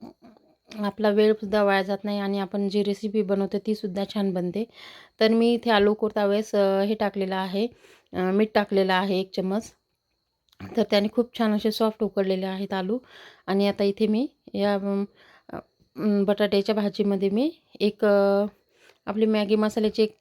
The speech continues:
पाउच असते छोटं, तर ते टाकलेलं आहे, की जेणेकरून टेस्ट खूप छान येते त्या भाजीची आपल्या. तर, अ, नक्की तुम्ही जर टाकत नसाल मैत्रिणींनो, तर टाकून बघा, खूप छान टेस्ट येते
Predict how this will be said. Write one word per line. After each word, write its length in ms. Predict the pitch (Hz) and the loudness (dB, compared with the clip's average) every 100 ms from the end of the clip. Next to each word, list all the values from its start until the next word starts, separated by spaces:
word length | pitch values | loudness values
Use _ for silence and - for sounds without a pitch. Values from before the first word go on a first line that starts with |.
| - | -2
पाउच 260 | 208 214 | -2 0
असते 240 | 226 - 214 | -4 0 -4
छोटं, 340 | - 196 175 - _ _ - _ _ | -2 -2 -2 -6 _ _ -20 _ _
तर 400 | 202 196 202 208 208 | 2 4 4 2 0
ते 80 | 214 | 0
टाकलेलं 440 | 214 202 208 196 | 0 -2 0 0
आहे, 200 | 196 202 | 0 -4
की 140 | 208 | -4
जेणेकरून 560 | 220 214 208 208 214 220 | -2 0 0 0 0 -2
टेस्ट 320 | 214 220 - | 2 0 2
खूप 240 | - 226 - | -6 -6 -2
छान 180 | 226 | 0
येते 160 | 202 196 | 0 -4
त्या 140 | 196 | -6
भाजीची 380 | 190 190 185 185 | -4 -4 -6 -6
आपल्या. 240 | 190 190 262 - _ _ _ _ _ _ _ _ | -6 -4 -6 -8 _ _ _ _ _ _ _ _
तर, 280 | 220 214 214 | 0 2 2
अ, 20 | |
नक्की 280 | 214 220 - | 2 0 -2
तुम्ही 260 | 247 247 240 | 0 2 4
जर 100 | 240 233 | 2 2
टाकत 200 | 226 233 | 0 2
नसाल 260 | 233 240 233 | 0 2 0
मैत्रिणींनो, 680 | 220 220 220 220 214 214 220 - | 0 0 0 0 0 -2 -4 -2
तर 80 | 214 - | -2 0
टाकून 300 | 208 214 214 | -2 0 0
बघा, 260 | 208 202 240 _ _ _ _ | 0 0 -4 _ _ _ _
खूप 240 | - 240 - | -6 -6 -2
छान 160 | 247 | 0
टेस्ट 300 | 226 214 - | 2 -2 0
येते 280 | 202 202 196 | 0 2 0